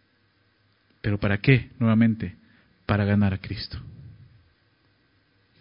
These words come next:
Para ganar a Cristo. Así se corre la, la, la carrera de fe. Y ser hallado en él, verso nueve,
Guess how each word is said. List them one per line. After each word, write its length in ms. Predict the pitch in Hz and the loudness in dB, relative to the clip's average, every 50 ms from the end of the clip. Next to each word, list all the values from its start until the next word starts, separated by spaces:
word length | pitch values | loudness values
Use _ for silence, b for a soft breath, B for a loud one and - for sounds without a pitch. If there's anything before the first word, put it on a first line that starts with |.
| _ _ _ _ | _ _ _ _
Para 180 | - - 104 98 | -6 -6 -4 -2
ganar 240 | 104 110 117 120 | 2 4 4 4
a 60 | 120 120 | 4 4
Cristo. 480 | - 120 117 110 - - - - 110 - _ _ _ _ _ _ _ _ _ _ _ _ _ _ _ | 2 0 -2 -2 -4 -8 -12 -14 -14 -16 _ _ _ _ _ _ _ _ _ _ _ _ _ _ _
Así 240 | - 117 120 135 151 | -2 0 2 4 4
se 180 | 147 165 - - | 4 2 2 2
corre 360 | - 151 156 160 143 113 101 | 4 6 6 6 6 2 0
la, 140 | 98 95 - - - | -2 -4 -4 -6 -6
la, 200 | - 107 98 87 | -6 -4 -4 -2
la 100 | 92 101 | -4 -4
carrera 440 | 104 - - 101 107 104 104 101 101 | -6 -4 -4 -2 -2 0 0 0 -2
de 100 | 95 92 | -2 -4
fe. 320 | 87 - - - - - - _ _ _ _ _ _ _ _ _ _ _ _ _ _ _ _ _ _ _ _ _ _ _ _ _ _ _ _ _ _ _ _ - | -4 -4 -4 -4 -4 -6 -18 _ _ _ _ _ _ _ _ _ _ _ _ _ _ _ _ _ _ _ _ _ _ _ _ _ _ _ _ _ _ _ _ -2
Y 80 | 139 123 | -2 2
ser 220 | - - 160 180 | 8 10 12 12
hallado 340 | 185 180 170 180 185 190 190 | 12 12 12 12 12 12 12
en 120 | 180 170 175 | 12 12 12
él, 160 | 185 196 170 | 12 10 10
verso 240 | 151 156 156 - 160 | 8 6 6 8 8
nueve, 420 | 160 160 160 156 139 127 135 147 | 8 8 8 8 6 4 2 -2